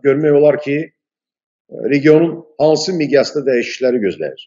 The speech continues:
Tək Zəngəzur dəhlizinin açılması, e, Cənubi Qafqazın bütün iqtisadi, logistik, ticari, e, ticari simasını dəyişəcək.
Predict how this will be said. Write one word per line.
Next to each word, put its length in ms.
Tək 300
Zəngəzur 720
dəhlizinin 640
açılması, 680
e, 220
Cənubi 460
Qafqazın 580
bütün 640
iqtisadi, 560
logistik, 640
ticari, 560
e, 80
ticari 380
simasını 480
dəyişəcək. 420